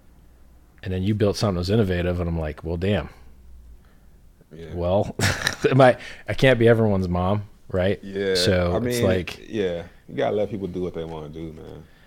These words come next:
Speaker 1: Within reason. If you're honest, if you're
Speaker 2: Especially
Speaker 1: honest
Speaker 2: if
Speaker 1: about
Speaker 2: you
Speaker 1: what you built and it's open code and the intention and the advertising looks like what the code is doing, then people know
Speaker 2: And
Speaker 1: what they're
Speaker 2: I'ma
Speaker 1: getting
Speaker 2: s-,
Speaker 1: into, man.
Speaker 2: and
Speaker 1: It's
Speaker 2: I'ma
Speaker 1: like if you
Speaker 2: say,
Speaker 1: go to
Speaker 2: like
Speaker 1: Vegas and we roll a roulette wheel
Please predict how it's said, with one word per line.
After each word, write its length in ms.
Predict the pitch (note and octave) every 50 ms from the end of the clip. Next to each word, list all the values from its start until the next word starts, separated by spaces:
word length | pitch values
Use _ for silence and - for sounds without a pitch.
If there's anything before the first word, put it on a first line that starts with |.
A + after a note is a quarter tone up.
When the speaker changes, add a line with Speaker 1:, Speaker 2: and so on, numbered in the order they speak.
| - -
Speaker 1:
Within 260 | - D3+ F3+ G3+ G3+ G3+
reason. 400 | G3+ A3 A3 F#3 A2+ G2+ E2+ -
If 120 | - - -
you're 120 | D3 D3+
honest, 440 | C3+ C3 D3+ F3+ F#3 F3 D#3+ - -
if 40 | -
you're 100 | - A#2+
Speaker 2:
Especially 200 | A2+ A2 - B2
Speaker 1:
honest 280 | C3 D#3 F3 E3 -
Speaker 2:
if 60 | D3+ C3+
Speaker 1:
about 160 | C#3 C#3 B2+
Speaker 2:
you 40 | A2+
Speaker 1:
what 140 | A#2+ B2 A2
you 140 | A#2+ A#2+ A2+
built 500 | G#2+ G#2+ G#2 G2+ G#2+ A#2 - - - -
and 140 | - G2 G2
it's 200 | G2 F#2 - - - - -
open 360 | G#2+ A#2+ C#3+ C#3 - C#3+ C#3
code 420 | - - G#2 G2 F#2 F2+ G2 A2 - - - - - - - - - - _ - -
and 140 | G2+ F#2+
the 80 | G2 G2
intention 500 | F#2+ F2+ - - B2 B2+ B2+ - C3+ A#2
and 100 | G#2+ G#2
the 60 | G2+ G2
advertising 680 | G#2 G#2+ G#2 G#2 - - G2 F2+ F#2 F2+ F#2+ F2+ F#2+
looks 300 | F#2 G#2+ A#2+ A#2 - -
like 180 | F#2+ F#2 F#2
what 120 | F#2 F#2 F2+
the 40 | -
code 460 | - - G#2+ G2+ G2+ G2+ G2 G2 - - - - - -
is 100 | - F2+
doing, 380 | F2 F#2+ G2+ G#2+ F#2+ D#2+ E2 E2+ - - - - - - - - - - - - - - - - - - - - - - - -
then 180 | - A2 A2+ A2+
people 240 | A2 D3+ D3+ D3+ D3+
know 80 | D#3
Speaker 2:
And 60 | D#3 D3+
Speaker 1:
what 60 | - G#2+
they're 80 | C3
Speaker 2:
I'ma 80 | C#3+ C#3
Speaker 1:
getting 120 | A#2 G2+ C3+
Speaker 2:
s-, 160 | D3 - -
Speaker 1:
into, 120 | - D2
man. 120 | D2 D2 E2+
Speaker 2:
and 80 | G2 - - - - -
Speaker 1:
It's 100 | F#2 G2
Speaker 2:
I'ma 80 | A#2 A2
Speaker 1:
like 100 | - A2
if 80 | G#2+
you 60 | A#2+
Speaker 2:
say, 60 | C3 B2+
Speaker 1:
go 100 | A#2+ A#2
to 60 | A2
Speaker 2:
like 80 | G#2
Speaker 1:
Vegas 360 | A2+ C3+ C3+ G#2 G2+ G2+ - -
and 160 | F2+ F#2 F#2+
we 60 | G#2
roll 220 | G2+ G2 A2+ A2+ A2
a 40 | G2+
roulette 400 | F#2+ G#2+ A2+ G#2+ G#2 A#2 - -
wheel 320 | F2 E2 D#2 E2 F#2+ -